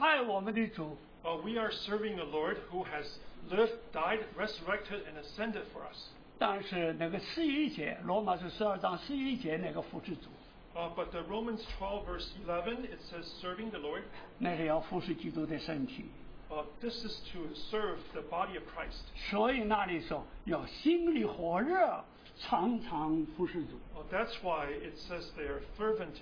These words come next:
Speaker 2: in spirit, serving the Lord.
Speaker 1: 火是能源啊，能力。
Speaker 2: Uh, that fervency, that fire is
Speaker 1: 我们的，
Speaker 2: an energy source.
Speaker 1: 我们的神就是烈火。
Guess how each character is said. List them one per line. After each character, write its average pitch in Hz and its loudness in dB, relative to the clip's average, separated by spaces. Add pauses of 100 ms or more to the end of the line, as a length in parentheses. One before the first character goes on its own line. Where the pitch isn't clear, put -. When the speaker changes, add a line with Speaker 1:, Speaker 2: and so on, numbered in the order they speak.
Speaker 2:
in 151 -12
spirit, - -6 (420)
serving 160 -6
the - -10
Lord. - -12 (1800)
Speaker 1:
火 160 2 (100)
是 - -6
能 156 -2
源 151 -2
啊， - -6 (320)
能 156 2
力。 220 2 (380)
Speaker 2:
Uh, 175 -4
that 160 -4 (140)
fervency, 196 2
that 165 -4 (160)
fire 202 0 (280)
is 156 -4
Speaker 1:
我 156 2
们 156 0
的， 208 6
Speaker 2:
an - 2
energy - -6
source. - -10
Speaker 1:
我 233 -2
们 160 0
的 214 2
神 156 0
就 196 -2
是 214 2
烈 285 2
火。 - -8